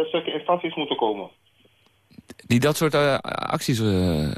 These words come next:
Speaker 2: projecten
Speaker 1: Niet alleen
Speaker 2: om-
Speaker 1: spe-, niet alleen speciaal voor Marokko, maar ook voor andere landen.
Speaker 2: Ja, ja.
Speaker 1: Als we ook maar beginnen in Nederland, want ik zie dat mensen hier weer naar de voedselbank gaan.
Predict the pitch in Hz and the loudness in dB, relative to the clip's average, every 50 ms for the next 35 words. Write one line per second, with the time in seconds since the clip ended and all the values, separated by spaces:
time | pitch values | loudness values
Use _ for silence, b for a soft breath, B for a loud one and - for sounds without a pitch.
0 | - - - 78 82 67 67 - - - 127 131 147 151 - - - - 226 226 | -8 -4 0 0 0 0 0 -2 0 2 2 2 2 0 0 0 0 0 0 -4
1 | - 175 165 160 - 160 165 156 165 160 165 170 165 165 160 160 - 170 - - | -4 -8 -10 -10 -8 -10 -6 0 0 0 0 0 -4 -4 -6 -6 -4 -4 0 2
2 | 165 156 - 160 143 147 147 151 151 151 - 139 131 131 131 135 131 - 147 131 | 0 2 2 0 0 0 0 0 0 0 0 -2 0 2 2 2 0 0 0 0
3 | 131 131 131 127 123 120 127 123 120 120 113 101 - - - 101 123 143 117 87 | 0 0 -2 -4 -6 -2 -2 -2 -2 -4 -6 -8 -8 -4 0 2 4 4 2 0
4 | 82 - _ _ _ _ _ _ _ _ _ - 120 123 110 131 127 - 151 147 | -2 -6 _ _ _ _ _ _ _ _ _ 0 2 2 2 0 -2 -2 -2 -2
5 | - - 139 135 139 131 151 143 143 135 135 139 143 147 135 131 123 120 120 123 | 0 0 0 0 0 -2 -2 0 0 0 0 2 0 0 2 0 0 0 0 -4
6 | 120 - 123 - - 135 127 127 127 - 131 131 127 - 131 127 120 127 131 131 | -8 -8 -10 -10 -8 -6 -6 -6 -4 -2 -4 -4 -2 -2 -2 -2 0 0 0 0
7 | 127 127 - 135 131 - 135 110 120 113 110 - - 104 104 107 | -2 -2 -6 -10 -6 -6 -4 0 0 -2 -2 0 -2 -2 -2 -2